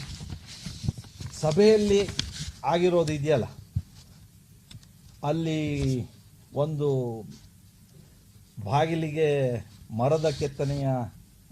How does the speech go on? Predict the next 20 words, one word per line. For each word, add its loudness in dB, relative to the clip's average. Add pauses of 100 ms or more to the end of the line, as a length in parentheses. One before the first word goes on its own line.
(340)
ಆ, -6
ಒಂದು, -4
ಆ, -14 (120)
ಆ, -6
ಚ-, -8
ಚೌಕಟ್ಟನ್ನ, 2 (600)
ಅದಕ್ಕೆ -10
ಪ್ರಧಾನ 2
ಬಾಗಿಲು -2
ಅಂತ -8
ಹೇಳ್ಬೋದು 0
ನಾವು, -4
ನಮ್ಮ -8
ಹಳ್ಳಿಯಲ್ಲೆಲ್ಲ -4
ಹಾಗೆ -4
ಪ್ರಧಾನ -6
ಬಾಗಿಲು -4
ಅಂತ -6
ನಾವು -6
ಹೇಳ್ತೇವೆ. -4